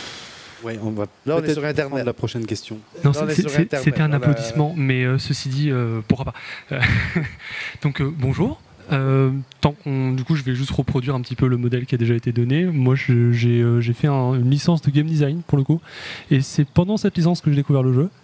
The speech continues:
Speaker 3: Et ça a été une énorme claque sur la partie systémique et, euh, ah, putain, je suis un, je suis un enfant et je mets plein de trucs dans ma bouche et, euh, et je vois ce que ça fait. C'était incroyable. Donc, gros bravo, euh, à toute l'équipe. Euh, au-delà de ça, moi, je suis un petit peu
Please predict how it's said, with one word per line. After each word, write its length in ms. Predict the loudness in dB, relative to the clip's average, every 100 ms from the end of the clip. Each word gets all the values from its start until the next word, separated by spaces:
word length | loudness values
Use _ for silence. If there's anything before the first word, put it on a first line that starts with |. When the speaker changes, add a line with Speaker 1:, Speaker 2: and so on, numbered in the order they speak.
| -20 -16 0
Speaker 3:
Et 100 | 2
ça 80 | 2
a 40 |
été 120 | 2 2
une 80 |
énorme 560 | 2 2 4 2 2 0
claque 260 | 2 0 0
sur 160 | -2
la 80 | 0
partie 340 | 0 0 -2 0
systémique 680 | -2 0 0 2 0 0
et, 120 | 0 2
euh, 240 | 2 0
ah, 300 | 0 -2 -2 -4
putain, 220 | -4 -6
je 60 | -4
suis 100 | -2
un, 160 | -4
je 60 | -2
suis 80 | -2
un 100 | -2
enfant 260 | -2 -2 -2
et 20 |
je 80 | -2
mets 80 |
plein 120 | -2 -2
de 20 |
trucs 100 | -2
dans 60 |
ma 100 | -2
bouche 300 | -2 -4 -4
et, 140 | -4 -4
euh, 60 | -6 -10 -14 -8
et 40 |
je 60 | -6
vois 80 | -6
ce 60 |
que 60 | -8
ça 100 | -8
fait. 140 | -8 -10 -20 -20 -12
C'était 180 | -6 -2
incroyable. 380 | 0 0 0 0
Donc, 160 | -2 -6 -10 -18 -16 -8
gros 220 | -2 0
bravo, 400 | 0 0 2 2
euh, 220 | 2 2 0
à 80 | -2
toute 200 | -2 -2
l'équipe. 300 | -2 0 -2 -4 -14 -16 -16 -16 -20 -20 _ 0
Euh, 1040 | 2 2 2 2 2 2 2 2 0 -2 -4 -10 -14 _ _ _ 2
au-delà 300 | 4 2 -2
de 80 |
ça, 280 | 0 2 2 2
moi, 120 | 2
je 60 |
suis 120 | 4 0
un 80 |
petit 200 | 0 0
peu 220 | 4 4